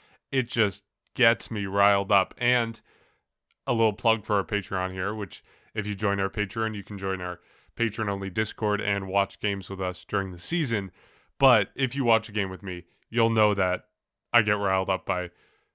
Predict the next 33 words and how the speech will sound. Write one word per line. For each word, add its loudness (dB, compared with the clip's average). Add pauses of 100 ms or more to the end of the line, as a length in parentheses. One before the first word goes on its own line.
(200)
wrong 2
strike 2
calls -4
and -4
wrong 2
ball 4
calls. -4 (500)
So 2 (840)
I, 6
I 4
think -4
even 0
though 4
those -4
calls 0
can -4
be -2
infuriating, 0
they 2
are 2
one 0
of -2
the 0
most 2
exciting -2
parts -4
of -8
the -8
game, -12
which -10
sounds -4
so -2
weird, -4